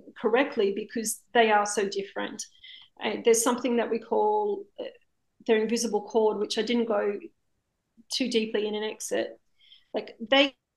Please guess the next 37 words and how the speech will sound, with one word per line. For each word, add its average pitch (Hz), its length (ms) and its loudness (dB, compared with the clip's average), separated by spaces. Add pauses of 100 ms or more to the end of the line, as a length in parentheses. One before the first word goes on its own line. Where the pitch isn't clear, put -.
(140)
on 233 120 2
the 220 80 2
street 247 640 0
with 214 180 -6 (200)
maybe 214 500 -2
the, 208 240 -4 (180)
the 214 380 -2
pimp, 220 360 -2 (920)
however 214 600 0
many 214 240 -2
hundred 214 380 -4
meters 208 440 0
of 202 120 -8
way, 220 320 4 (120)
away, 214 580 2 (340)
people 285 260 0
will 262 120 0
think, 247 320 0 (160)
"Oh, 311 260 4
you 262 140 -2
know, 214 160 0 (240)
why 214 260 6
don't 226 200 2
they 208 80 -2
leave? 208 460 0 (420)
Why 214 200 4
don't 214 200 0
they 214 100 0
do 208 220 -2
this 208 260 -2 (100)
to 196 320 2
some 208 260 -2
of 202 180 -8
the 202 80 -4
policemen 208 800 -2 (140)
who 220 80 0
are 220 360 -2